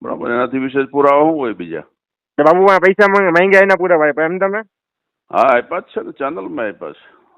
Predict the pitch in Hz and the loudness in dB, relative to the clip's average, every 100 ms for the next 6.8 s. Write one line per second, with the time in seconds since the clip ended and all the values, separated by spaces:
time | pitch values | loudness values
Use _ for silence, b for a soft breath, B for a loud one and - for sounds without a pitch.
0 | - 101 120 165 143 131 - - 78 73 | -8 -6 -4 0 0 0 -6 -16 -16 -18
1 | - _ _ _ _ _ _ _ _ - | -20 _ _ _ _ _ _ _ _ 2
2 | 185 214 226 240 208 190 165 151 139 127 | 4 6 6 4 4 4 4 2 2 -2
3 | 127 131 _ _ _ _ _ 92 107 123 | -6 -10 _ _ _ _ _ -2 -2 -2
4 | - _ _ 180 202 180 175 147 165 147 | -8 _ _ 0 2 4 2 2 2 0
5 | 120 110 98 85 76 73 104 160 156 127 | 0 -2 -4 -8 -14 -10 -8 -8 -8 -10
6 | 104 85 76 60 57 - - - | -10 -12 -14 -14 -18 -20 -20 -20